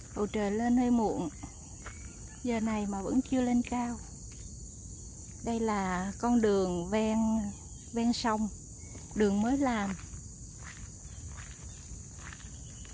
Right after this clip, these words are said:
Đường rất lớn và hứa hẹn khu này sẽ, sẽ trở thành khu sinh thái bên sông sầm uất một thời gian gần. Bạn nào muốn làm hàng xóm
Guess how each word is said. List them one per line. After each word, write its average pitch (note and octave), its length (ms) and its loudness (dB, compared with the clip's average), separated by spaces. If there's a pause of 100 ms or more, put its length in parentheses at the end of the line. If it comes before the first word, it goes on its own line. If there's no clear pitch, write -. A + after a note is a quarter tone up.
(320)
Đường G#3 240 2
rất B3+ 240 2
lớn C4+ 340 8 (120)
và G#3 200 -2
hứa A#3+ 260 4
hẹn B3+ 320 2
khu A#3+ 220 2
này G3 340 2
sẽ, G3+ 320 -2 (1040)
sẽ - 220 0
trở G3+ 300 2
thành F#3 260 0
khu A3+ 220 4
sinh A3+ 220 4
thái A#3 280 2
bên A#3+ 200 4
sông A3 440 2
sầm F#3+ 300 0
uất C#4 200 0
một G#3 140 0
thời F#3 200 0
gian G#3 240 2
gần. F#3 220 0 (2250)
Bạn G3 240 2
nào G#3 260 4
muốn A3+ 180 8
làm B3 200 6
hàng G3+ 180 2
xóm C4 380 4